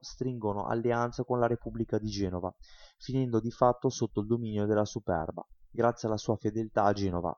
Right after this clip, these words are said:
Diano ottiene importanti privilegi commerciali. Determinante infatti l'apporto militare offerto da una galea dianese durante la battaglia della Meloria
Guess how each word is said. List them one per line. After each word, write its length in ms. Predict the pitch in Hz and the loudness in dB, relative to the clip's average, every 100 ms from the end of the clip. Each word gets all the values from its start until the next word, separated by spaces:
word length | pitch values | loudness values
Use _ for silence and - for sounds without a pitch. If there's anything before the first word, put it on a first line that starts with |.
| _ | _
Diano 440 | - 120 113 107 107 | -8 2 4 4 -2
ottiene 360 | - - 110 | -6 -6 -4
importanti 680 | 107 131 123 110 - 120 117 | -6 -8 -2 -2 0 -4 -4
privilegi 560 | - 104 107 104 98 107 | -4 -2 0 -2 -2 -4
commerciali. 760 | 104 98 101 - - 73 78 - _ _ - - - | -2 -2 -4 -4 -6 -6 -8 -16 _ _ -20 -10 -6
Determinante 640 | 110 131 135 147 143 117 | 0 2 2 2 0 0
infatti 360 | 107 - 110 104 | -4 -2 -4 -2
l'apporto 480 | 101 - 113 107 104 | -2 4 4 4 0
militare 500 | 107 107 - 104 101 | 0 -2 4 6 6
offerto 540 | 95 - 107 104 - | 2 2 2 2 -2
da 100 | 98 | -6
una 160 | 98 98 | -4 -4
galea 380 | 98 101 107 98 | -2 0 2 2
dianese 560 | 110 117 95 87 104 | 0 -2 -2 -4 -4
durante 340 | 101 104 101 101 | -4 -4 -4 -2
la 80 | |
battaglia 420 | 98 107 - 87 90 | 0 0 -2 -4 -2
della 220 | 92 92 | -2 -4
Meloria 480 | 95 95 87 90 | -2 2 4 4